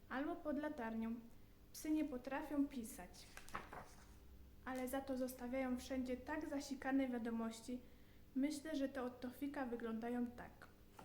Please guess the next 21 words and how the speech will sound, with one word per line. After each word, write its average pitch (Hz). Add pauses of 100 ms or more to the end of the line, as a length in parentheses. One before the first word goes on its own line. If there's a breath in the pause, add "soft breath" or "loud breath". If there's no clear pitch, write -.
(400 loud breath)
Dzisiaj 285
wytarzałem 247
się 247
w 226
błocie, 233
było 233
super. 254 (840 loud breath)
Tomek 247
też 311
chciał, - (100)
ale 240
mu 247
nie 254
pozwolili. 240 (300 loud breath)
Szkoda, 302
że 254
Tomek 262
nie 277
jest 247
psem”. 220 (760 loud breath)
Albo: 233